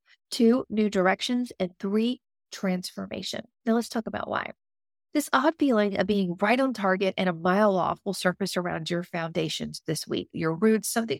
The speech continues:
maybe possibly close to your home. Now, the key to this energy is appreciating what's working and leaning into that path. Like, this is, this is what I want to put my support behind. This will help you find solutions that are escaping you right now.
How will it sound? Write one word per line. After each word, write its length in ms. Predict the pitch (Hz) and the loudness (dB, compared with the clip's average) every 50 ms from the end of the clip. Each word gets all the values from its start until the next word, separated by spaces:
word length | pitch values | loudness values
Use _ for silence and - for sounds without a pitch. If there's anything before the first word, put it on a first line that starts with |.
| - - | -6 -6
maybe 220 | 254 262 - 254 | -8 -6 -8 -10
possibly 520 | - - - 240 226 - - 208 214 214 208 | -12 -8 -6 -6 -6 -4 -4 0 0 0 0
close 300 | - - 190 185 - - | 0 0 -2 -2 -2 -4
to 100 | - 190 | -8 -6
your 240 | 185 - 170 160 - - | -6 -6 -6 -6 -2 2
home. 300 | 240 233 185 151 131 - _ _ _ _ _ _ _ _ _ - | 2 4 4 2 -2 -6 _ _ _ _ _ _ _ _ _ 2
Now, 80 | 254 254 | 2 2
the 80 | 254 233 | 2 2
key 160 | - 339 359 | 2 2 4
to 60 | 330 | 4
this 160 | 247 214 - - | 2 2 0 0
energy 540 | - 247 247 226 202 220 196 190 190 - - | 0 2 2 2 2 0 0 0 0 0 2
is 220 | - 190 190 190 - | 4 4 4 2 0
appreciating 640 | 185 - - 233 233 - - 233 208 196 185 180 180 | -2 -2 0 0 0 2 2 2 2 4 2 2 2
what's 300 | 190 233 240 - - - | 2 0 0 0 0 0
working 400 | 214 214 - 175 165 165 180 - _ _ - | 0 0 0 -2 -6 -6 -6 -12 _ _ -2
and 100 | 202 196 | 0 2
leaning 280 | 202 208 220 233 226 226 | 2 2 2 0 -2 -2
into 560 | - 196 190 180 175 185 - - 190 185 180 | -2 -2 -2 -2 -2 -4 -2 0 0 2 4
that 280 | 190 175 180 - - | 4 4 4 2 -2
path. 320 | - - - 180 - - - - | -6 -6 -6 -6 -6 -6 -6 -6
Like, 140 | - 175 - | -6 -2 0
this 180 | - 226 - - | 0 0 2 0
is, 140 | 254 226 - | 0 0 0
this 220 | - 226 - - | 0 -2 -2 -2
is 80 | - 214 | -4 0
what 120 | 214 208 | 2 4
I 80 | 202 190 | 4 4
want 140 | 190 185 | 2 0
to 40 | 190 | -4
put 180 | - 202 - - | -4 -4 -2 -2
my 100 | 175 180 | -2 -4
support 420 | - - 180 - - 185 180 - | -4 -6 -8 -4 -2 -2 -2 0
behind. 520 | - 180 180 - 285 262 208 165 151 - - _ _ _ _ _ _ _ | -2 -4 -2 0 2 2 2 0 -2 -8 -16 _ _ _ _ _ _ _
This 160 | - 262 - | -6 -2 0
will 100 | 339 311 | 2 2
help 200 | 254 294 285 - | 4 4 2 2
you 120 | 247 240 226 | 0 -2 0
find 260 | - 226 214 202 190 | 2 2 2 2 0
solutions 600 | - 208 202 226 254 269 - - 240 214 202 - | -2 -2 -2 0 -2 -2 -2 -2 -2 -2 -2 -2
that 100 | - 214 | -2 -2
are 40 | 220 | -2
escaping 560 | 214 - - - - 294 302 294 285 220 202 | -2 -4 -4 0 2 2 2 2 0 -2 -2
you 140 | 196 180 175 | -2 -4 -2
right 240 | 190 170 - - 220 | -2 -2 -2 0 2
now. 340 | 226 226 220 - - - | 2 2 2 2 -2 -6